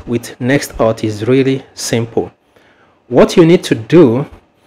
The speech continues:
uh, this is about Next now, Next.js. The middleware file should be at the same hierarchy, the same level as the app folder.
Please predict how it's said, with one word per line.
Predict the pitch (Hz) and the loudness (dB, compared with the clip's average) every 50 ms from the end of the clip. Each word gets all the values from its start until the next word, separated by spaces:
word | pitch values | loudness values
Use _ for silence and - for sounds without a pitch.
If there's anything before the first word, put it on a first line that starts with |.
| _ _ _ _ _ _ _ - | _ _ _ _ _ _ _ -6
uh, | - 131 127 127 131 | -4 -2 -2 -2 -2
this | 127 147 156 - - | -2 -4 -4 -4 -4
is | 131 120 | -2 0
about | 127 120 117 117 117 117 | 0 0 0 0 -2 -2
Next | 113 117 139 131 - - - - | -2 -2 -2 -2 -4 -6 -12 -8
now, | 123 127 127 120 107 107 113 - | -4 -4 -2 -2 -4 -4 -6 -8
Next.js. | - 135 139 - - - - 123 117 104 101 - - - _ _ _ _ _ _ _ _ _ - | -6 -6 -6 -8 -8 -4 -2 -2 0 0 -2 -6 -8 -16 _ _ _ _ _ _ _ _ _ -2
The | 139 135 | 2 4
middleware | 156 196 220 233 233 220 190 175 | 4 4 6 6 6 6 6 6
file | 170 - - 180 139 123 127 139 | 4 2 0 2 2 2 2 0
should | - - - 147 127 123 | -2 -2 -2 -2 0 2
be | 139 170 180 | 2 2 2
at | - 147 135 | 2 -2 -4
the | 127 123 | -4 -4
same | - - - 156 139 151 170 | -6 -2 0 0 0 0 0
hierarchy, | - - 143 135 127 123 120 - - 110 110 | -2 -2 0 0 2 0 0 -2 -4 -8 -6
the | 110 117 117 | -6 -6 -6
same | - - 165 160 170 | -4 -2 -2 0 2
level | 160 147 139 127 110 107 110 - - | 2 2 2 2 2 0 -2 -4 -6
as | - 120 117 - - | -10 -10 -10 -6 -4
the | - - - - | -4 -4 -2 -2
app | 131 131 - - - - _ _ _ _ _ _ _ _ _ | -4 -4 -4 -8 -20 -20 _ _ _ _ _ _ _ _ _
folder. | _ - - 120 113 110 98 95 98 | _ -6 -2 -2 0 0 -2 -4 -8